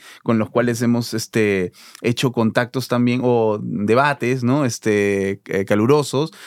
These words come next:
con profesores latinoamericanos, como el profesor Guillermo Rochabrún, muy querido, este, eh, en, en Perú,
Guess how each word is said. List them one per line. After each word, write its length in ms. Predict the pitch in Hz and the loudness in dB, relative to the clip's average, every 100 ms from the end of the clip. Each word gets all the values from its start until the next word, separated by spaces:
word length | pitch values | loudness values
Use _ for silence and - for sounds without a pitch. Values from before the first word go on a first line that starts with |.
| - | -12
con 440 | - 139 156 147 120 | -2 0 2 0 -2
profesores 500 | 113 107 127 123 123 | -2 -2 0 0 0
latinoamericanos, 640 | 110 107 110 123 151 131 | -2 0 2 2 0 0
como 160 | 104 | -2
el 40 | 98 | -2
profesor 300 | 98 101 113 | -4 -2 0
Guillermo 260 | 110 113 | 2 0
Rochabrún, 640 | 107 98 107 131 147 143 139 | -2 -2 0 2 2 0 -2
muy 160 | 120 | -2
querido, 520 | 110 117 120 113 107 _ _ - - - | 0 0 0 0 -4 _ _ -20 -20 -8
este, 720 | - 107 - 107 101 95 95 - | -4 -4 0 0 2 0 -2 -2
eh, 400 | 98 98 92 78 | -2 0 -2 -2
en, 340 | 101 95 107 | -2 0 0
en 160 | 104 110 | 0 0
Perú, 360 | 117 139 156 | 2 2 -2